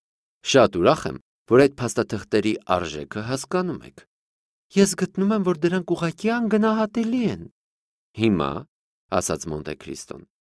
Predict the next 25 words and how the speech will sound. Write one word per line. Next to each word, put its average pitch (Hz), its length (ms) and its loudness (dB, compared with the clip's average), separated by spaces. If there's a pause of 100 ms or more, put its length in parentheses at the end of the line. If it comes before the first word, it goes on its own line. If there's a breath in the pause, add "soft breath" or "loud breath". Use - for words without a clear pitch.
(300)
ինչ 160 280 4
վերաբերում 98 640 2
է 156 80 0
երիտասարդի 98 920 -4
մորը, 85 440 -6 (460)
ինչ 190 180 0
վերաբերվում 160 760 -2
է 180 80 0 (300)
երիտասարդի 156 800 -6
մորը, 180 400 -2 (480)
անհանգստացած 87 800 -4
կրկնեց 80 600 -8
մայորը։ 73 500 -14 (680)
Ինչ 127 280 4
վերաբերվում 101 720 2
է 123 60 2
մարքիզուհի 98 800 0
Կորսինարիին, 82 1000 -6 (440)
Աստված 190 680 0
իմ, 117 180 -12 (240)
ասաց 104 480 -2
Լուկայից 98 640 0
եկածը, 90 600 -2
որի 113 220 0
ոտքերի 104 480 -2